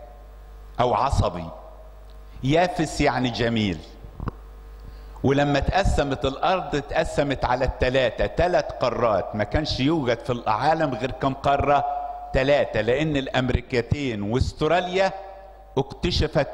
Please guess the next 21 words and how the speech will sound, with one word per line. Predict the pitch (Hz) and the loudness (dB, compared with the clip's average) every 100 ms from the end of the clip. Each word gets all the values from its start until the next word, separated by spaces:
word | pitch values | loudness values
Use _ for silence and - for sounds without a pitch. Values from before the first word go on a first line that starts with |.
| - | -2
قريب | 127 139 143 131 107 | 2 2 4 2 0
جدا | 139 104 117 | -2 0 0
من | 113 123 | 0 0
ميتين | 127 123 147 | 0 0 0
وخمسين | 127 123 110 - 117 | 0 -2 -2 -2 0
سنة | - 117 101 | 0 0 2
بس، | 101 - - - - - - - - - - - - | 2 0 -6 -10 -16 -20 -20 -20 -20 -18 -20 -14 -2
لكن | 131 135 139 | 0 2 -2
كانت | - 175 185 160 - - | 0 -2 0 0 0 0
قارات | 143 139 165 165 | 2 2 0 0
العالم | 131 120 165 175 180 180 - - - - - | 0 2 2 2 0 -2 -8 -14 -18 -20 -2
تلاتة. | - 127 131 110 - 90 - - - - - - - - - - - | 0 4 2 2 -2 -6 -14 -18 -20 -20 -20 -20 -20 -20 -20 -8 -2
الله | 131 151 202 | 0 2 2
أعطى | 208 190 196 190 | 2 0 0 0
أن | 175 151 156 | 0 0 0
يافس | 147 160 175 165 143 | 2 2 0 -2 0
يسكن | 160 165 - 139 | 2 2 0 -2
في | - | 0
أوروبا، | 127 131 120 - 82 - - - - - - - - - - | 0 2 0 -2 -6 -8 -18 -20 -20 -18 -16 -14 -14 -10 0
وأن | 104 120 139 139 | 2 2 2 2
حام | 123 - 165 180 180 180 | 0 2 4 4 2 -4